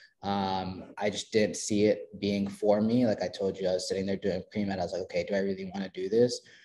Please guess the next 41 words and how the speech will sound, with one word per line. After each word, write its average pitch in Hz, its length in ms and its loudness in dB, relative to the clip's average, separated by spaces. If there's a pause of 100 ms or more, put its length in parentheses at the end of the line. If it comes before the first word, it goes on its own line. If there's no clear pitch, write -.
(220)
Um, 98 280 0
so 117 120 4
I 107 60 6
kinda 127 240 6
always 110 240 4
had 104 160 2
that 101 140 0
mindset, 104 480 0
but 104 100 2
obviously 101 340 0
it 104 40 4
was 101 80 0
at 101 100 0
a 92 60 -4
much 98 300 -4
slower 98 320 2
pace. 104 500 2
But, 95 340 0 (360)
um, 95 320 0
the 107 80 2
moment 110 260 2
I 104 60 2
got 104 180 2
into 104 240 -2
real 104 200 2
estate - 200 -2
and 101 120 0
I 95 100 2
just 101 180 -8
saw 104 120 0
all 107 360 4
these 107 200 -2
people 107 320 2
around 98 360 0
me 101 80 0
just 101 240 -6
hustling 107 580 -2
and 98 160 -4
grinding 104 540 0
and, 98 120 0
like, 92 280 -4